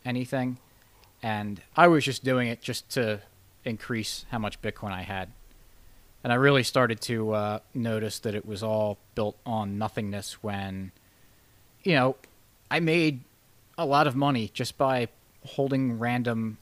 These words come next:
altcoins. Not a lot of money, but, but I increased, um, I was in that, uh, you know, late two thousand seventeen bull run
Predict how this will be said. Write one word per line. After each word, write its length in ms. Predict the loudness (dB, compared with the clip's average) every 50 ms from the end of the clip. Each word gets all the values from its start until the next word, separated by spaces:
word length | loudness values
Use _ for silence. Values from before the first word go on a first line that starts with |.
| _
altcoins. 640 | -4 -4 -4 -4 -6 -12 -12 -12 -12 -14 -18 -20 -20 -20 -20 _ _ -4
Not 100 | -2 0
a 40 | 2
lot 160 | 4 4 4
of 80 | 2 2
money, 160 | -2 -4 -4
but, 260 | -2 0 -2 0 0
but 120 | 2 4 6
I 80 | 6
increased, 540 | 4 4 2 -2 0 0 0 0 -2 -6 -12 _ _ _ _ _ _ _ _ _ _ _ _ _ _ -6
um, 500 | -4 -2 0 0 0 -2 -2 -4 -6 -10 -16 -20 -20 _ _ -20 -20 -20 -20 _ _ _ -4
I 40 | -4
was 100 | -2 0
in 140 | 0 0 2
that, 180 | 0 0 -2
uh, 320 | 0 0 0 0 0 -2 -4 -6 _ -20 -20 _ _ _ _ _ -12
you 120 | -10 -8
know, 80 | -6 -4
late 240 | -2 -4 -4 -4 -6
two 100 | -10 -8
thousand 380 | -6 -4 -4 -4 -4 -6 -8
seventeen 640 | -8 -6 -6 -6 -8 -8 -8 -8 -8 -8 -8 -10 -12 -16 _ _ _ _ -8
bull 180 | -4 -4 -4 -4
run 380 | -4 -4 -6 -6 -6 -8 -12